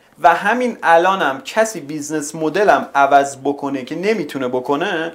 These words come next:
باز هم دیگه نمیرسه. ولی اون موقع نمیتونستم بگم اینو. مثلاً این جزء چیزایی، مثلاً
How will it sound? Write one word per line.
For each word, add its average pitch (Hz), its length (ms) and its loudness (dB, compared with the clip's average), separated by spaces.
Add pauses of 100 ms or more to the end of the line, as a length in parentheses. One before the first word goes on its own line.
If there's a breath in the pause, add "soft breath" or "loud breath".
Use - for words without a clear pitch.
(260 loud breath)
باز 254 200 2
هم 208 120 0
دیگه 139 200 -4
نمیرسه. 92 460 -10 (220 loud breath)
ولی 240 140 4
اون 196 160 -4
موقع 185 260 0
نمیتونستم - 640 -6
بگم - 240 -12
اینو. - 160 -14
مثلاً - 180 -2
این 180 180 -10
جزء 156 240 -8
چیزایی، 139 380 -6
مثلاً 123 460 -4